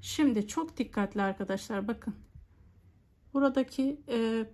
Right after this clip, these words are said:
kopardığım yerleri şöyle çok dikkatli bir şekilde çıkarıyorum.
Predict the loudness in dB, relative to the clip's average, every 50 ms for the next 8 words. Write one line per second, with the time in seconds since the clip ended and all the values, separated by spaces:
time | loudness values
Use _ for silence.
0 | -14 -16 0 2 2 4 6 6 6 6 6 4 2 2 4 2 2 2 2 2
1 | 2 2 2 0 0 2 2 2 0 0 -2 -2 -2 -2 -4 -6 -4 0 -2 -2
2 | -2 -2 -4 -4 -4 -2 0 0 -2 -2 -2 -4 0 2 2 2 2 0 -2 -10
3 | _ _ _ _ _ _ _ _ _ -20 _ _ _ _ _ _ _ _ _ _
4 | _ _ _ _ _ _ -20 -20 _ _ _ _ _ -20 -20 -20 -20 -20 _ _
5 | _ _ _ -20 -20 -20 -20 _ _ _ _ _ _ -20 -20 -8 -6 -6 -2 0
6 | 0 2 2 0 -2 -2 -4 -4